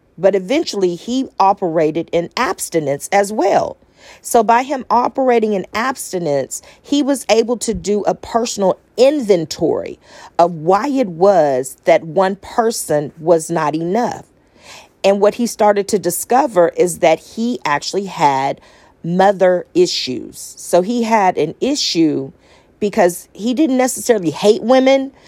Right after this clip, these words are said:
but at the same time, because he was an adopted child, um, he had some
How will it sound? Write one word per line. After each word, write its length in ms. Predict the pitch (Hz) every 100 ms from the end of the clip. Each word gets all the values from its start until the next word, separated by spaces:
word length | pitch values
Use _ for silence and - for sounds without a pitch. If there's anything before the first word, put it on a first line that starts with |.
| -
but 140 | - 202
at 120 | 202
the 80 | 180
same 360 | - 233 226
time, 420 | 220 - 214 214 208
because 440 | 190 - 180 180
he 100 | 202
was 260 | 170 170 170
an 140 | 165
adopted 520 | 147 156 170 - 127
child, 720 | - - 160 180 208 247 254 - - - - -
um, 320 | 185 175 156
he 260 | 170 233 233
had 240 | 220 185
some 440 | - 185 165 156